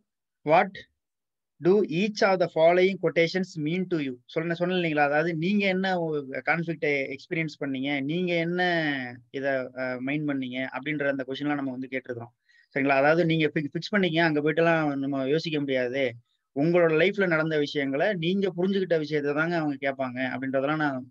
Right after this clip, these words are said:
பல தடவை நான் சொல்லியிருக்கிறேன். ஓகேவா? நீங்க ஏதாவது நான் சொன்னதுல ஏதாவது மறுப்பு இருந்ததுன்னா தாராளமா நீங்க சொல்லலாம். ஓகேவா? Right. ஆம், யாரையும் வந்து குறை சொல்லாதீங்க.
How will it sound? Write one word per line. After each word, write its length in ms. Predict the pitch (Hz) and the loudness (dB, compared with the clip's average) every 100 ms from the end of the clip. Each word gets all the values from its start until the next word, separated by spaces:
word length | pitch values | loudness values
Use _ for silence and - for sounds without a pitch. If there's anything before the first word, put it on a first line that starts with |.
| _ _ | _ _
பல 140 | 131 | 2
தடவை 220 | 147 160 | 4 4
நான் 80 | 156 | 2
சொல்லியிருக்கிறேன். 500 | - 135 123 120 165 - _ 131 | 0 -2 -2 -4 -4 -10 _ -8
ஓகேவா? 320 | 123 127 131 | -4 0 0
நீங்க 240 | 131 127 | 2 2
ஏதாவது 240 | 127 156 160 | 4 4 4
நான் 200 | 143 139 | 0 -2
சொன்னதுல 260 | 156 156 147 | 0 2 2
ஏதாவது 280 | 139 143 | 2 0
மறுப்பு 340 | 139 151 170 160 | 0 0 2 0
இருந்ததுன்னா 320 | 143 143 165 | 0 0 2
தாராளமா 380 | 139 127 127 139 | 2 2 0 -6
நீங்க 180 | 127 117 | -10 -8
சொல்லலாம். 320 | 117 117 120 _ _ | -6 -6 -10 _ _
ஓகேவா? 300 | 117 113 117 | -10 -6 -2
Right. 220 | 123 131 - _ _ - - - - _ _ _ _ _ | 0 -2 -6 _ _ -20 -20 -20 -20 _ _ _ _ _
ஆம், 520 | 131 131 127 127 123 123 - _ _ _ _ _ _ _ _ _ _ 143 | 0 2 4 2 0 -4 -12 _ _ _ _ _ _ _ _ _ _ 6
யாரையும் 400 | 165 185 202 175 | 8 8 6 4
வந்து 220 | 175 185 180 165 139 123 117 - _ _ _ _ _ _ _ _ _ - | 6 6 6 6 4 0 -4 -10 _ _ _ _ _ _ _ _ _ -2
குறை 160 | 165 | 0
சொல்லாதீங்க. 400 | 170 147 123 123 | 2 2 0 -4